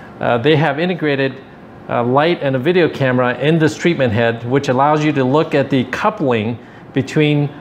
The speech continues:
the treatment head and the patient. And, um, I thought it was kind of a, a gimmick at first, but once you have the patient on the coupler and you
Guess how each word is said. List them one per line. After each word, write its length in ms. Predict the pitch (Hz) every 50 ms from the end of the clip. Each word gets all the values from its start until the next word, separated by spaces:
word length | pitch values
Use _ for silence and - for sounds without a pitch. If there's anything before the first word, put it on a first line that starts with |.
| - -
the 80 | - 123
treatment 440 | 120 - - 185 175 139 135 127
head 440 | 110 113 127 120 120 120 120 117 - - - - - - - -
and 280 | 139 139 139 143 139
the 80 | 131 120
patient. 580 | - - 135 139 135 135 - 117 98 - - - - - - - - - - - -
And, 320 | 143 139 143 139 135 139
um, 360 | 139 135 131 127 131 - - - - - - -
I 120 | - 175 175
thought 220 | 175 185 170 143
it 60 | 147
was 200 | 147 135 123 -
kind 180 | - - 160 147
of 120 | 147 123
a, 220 | 123 117 110 110 110
a 80 | 117
gimmick 520 | 110 - - 156 160 165 170 170 170 - -
at 160 | 151 139 -
first, 320 | 160 151 180 190 190 -
but 240 | - 131 117 - - - - - - - - - -
once 480 | - - 135 135 156 175 185 180 - -
you 320 | 165 156 151 147 143 135 - - - - - - - - -
have 260 | - - 147 165 190 190
the 80 | 196
patient 480 | 147 - 160 156 143 - - 147 143 - - - - - - - - - -
on 160 | 143 165 196
the 80 | 202 180
coupler 640 | - - 151 143 - 135 135 135 131 131 131 - - - - - -
and 200 | - 139 135 131
you 180 | 131 135 131 135